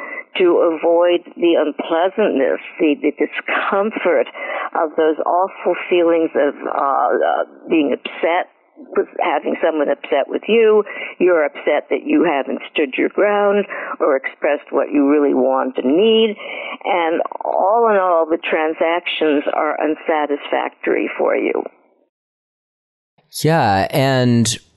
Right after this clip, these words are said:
Speaker 2: what, and is, is someone always gonna be the target of emotional blackmail, or is it common that you may actually be employing those <laughs> tactics yourself, um, even while being subject to them?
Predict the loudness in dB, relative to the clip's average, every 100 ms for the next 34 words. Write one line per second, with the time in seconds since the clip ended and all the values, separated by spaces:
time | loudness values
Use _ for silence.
0 | _ -4 -2 2 4 4 2 -4 -20 _
1 | _ _ -6 0 2 2 0 0 0 2
2 | 2 2 4 4 4 4 2 0 -8 -14
3 | 0 2 4 2 2 2 2 2 2 0
4 | -4 0 0 2 2 4 2 4 2 2
5 | 2 2 2 2 2 4 4 4 4 2
6 | 0 2 2 4 4 4 4 2 0 -4
7 | -18 -20 -6 2 4 4 4 4 4 2
8 | 0 0 2 4 4 2 2 2 2 2
9 | 4 4 4 2 2 0 0 0 0 0
10 | 2 2 2 2 2 0 -4 -16 -16 -16
11 | -20 _ 2 4 4 2 2 4 4 4
12 | 4 2 2 2 4 4 2 0 2 0
13 | 0 0 2 4 4 2